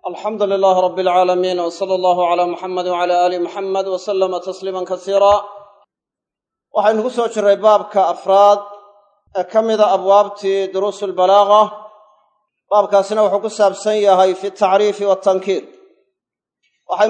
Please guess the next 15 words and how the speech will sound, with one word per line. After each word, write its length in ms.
mashaayikhdu 480
inoo 120
soo 200
sheegeen, 560
raximahumullah, 800
in 180
macaariftu 520
toddoba 380
yihiin, 500
toddoba 320
nooc. 240
Ad-damiir 640
iyo 140
al-calam 460
iyo 160